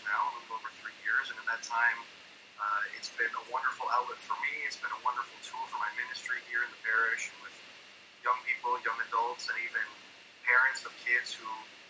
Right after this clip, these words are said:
happen to be reading it. Um, it's been going great. Um, last year, I was, uh, my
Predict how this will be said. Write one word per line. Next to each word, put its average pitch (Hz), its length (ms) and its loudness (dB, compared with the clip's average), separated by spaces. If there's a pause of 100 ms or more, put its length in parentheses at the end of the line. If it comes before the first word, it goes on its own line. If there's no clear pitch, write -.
(960)
happen - 240 4
to - 80 -8
be - 160 -8
reading - 320 2
it. - 160 0 (720)
Um, 110 240 0
it's - 160 -8
been - 160 -10
going - 240 2
great. - 320 4 (400)
Um, 101 320 0 (240)
last 131 400 6
year, 135 400 4 (560)
I 110 160 4 (160)
was, - 400 -4
uh, 107 320 2
my 110 120 -2